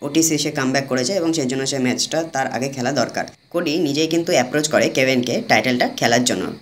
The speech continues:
কারণ সে চায় যে কেভিন ওভেন্স বেশি ডিজার্ভেবল এবং তার সাথে এতদিন ধরে ছিল এবং তাকে এতটা সাপোর্ট করেছে বলে তার সাথে ম্যাচ খেলার জন্য। এবং সে, কোডি নিজেও চায় যে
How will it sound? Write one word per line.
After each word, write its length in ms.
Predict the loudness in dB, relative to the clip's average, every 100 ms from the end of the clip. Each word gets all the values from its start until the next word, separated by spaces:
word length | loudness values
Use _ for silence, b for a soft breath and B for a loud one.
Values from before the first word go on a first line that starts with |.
| -4
কারণ 280 | -2 -2 -6 -6
সে 200 | -2 0
চায় 240 | 2 0 0
যে 240 | -2 -2 2
কেভিন 220 | 2 4
ওভেন্স 280 | 2 0 -2
বেশি 300 | -2 0 -2
ডিজার্ভেবল 520 | 2 2 2 2 2
এবং 260 | 2 0 0
তার 200 | 2 2
সাথে 380 | 0 -4 -2 0
এতদিন 340 | 0 2 2 2
ধরে 160 | 2
ছিল 160 | 2 2
এবং 160 | 2
তাকে 220 | 0 0 0
এতটা 200 | 0 0
সাপোর্ট 300 | 0 -2 0
করেছে 260 | 2 2
বলে 200 | 2 0 B B B -2
তার 120 | 0
সাথে 240 | 0 0
ম্যাচ 320 | 0 0 0
খেলার 220 | 2 2 2
জন্য। 200 | 0 0
এবং 220 | 0 -2
সে, 380 | 2 4 4 4 0
কোডি 260 | 2 4
নিজেও 280 | 4 4 2
চায় 300 | 4 2 0
যে 320 | 0 0 0